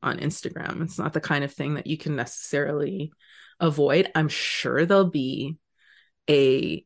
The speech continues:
um, Bangtan bomb about it or something like that. Like, I'm sure they'll do something about it eventually.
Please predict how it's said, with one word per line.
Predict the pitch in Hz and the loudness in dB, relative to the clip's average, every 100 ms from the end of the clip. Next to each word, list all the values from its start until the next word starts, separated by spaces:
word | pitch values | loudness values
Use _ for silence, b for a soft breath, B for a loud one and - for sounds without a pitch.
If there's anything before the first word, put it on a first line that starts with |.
| - | 0
um, | 139 131 160 160 - | 0 0 -2 -6 -4
Bangtan | 139 135 139 147 | -4 -2 -4 -2
bomb | - 120 | -2 -2
about | 131 - - | -4 -4 -4
it | - | -2
or | 120 | -2
something | - - - - | -2 -4 -4 -8
like | - | -8
that. | - - - 175 | -10 -6 -6 -6
Like, | - 165 | -8 -4
I'm | 147 | -4
sure | - - 160 156 | -2 0 2 2
they'll | - | 0
do | 160 - | -2 -6
something | 156 - 147 | -6 -6 -4
about | 170 151 - | 0 0 0
it | - - | -2 -2
eventually. | 151 139 - 156 170 | -4 -6 -6 -2 -2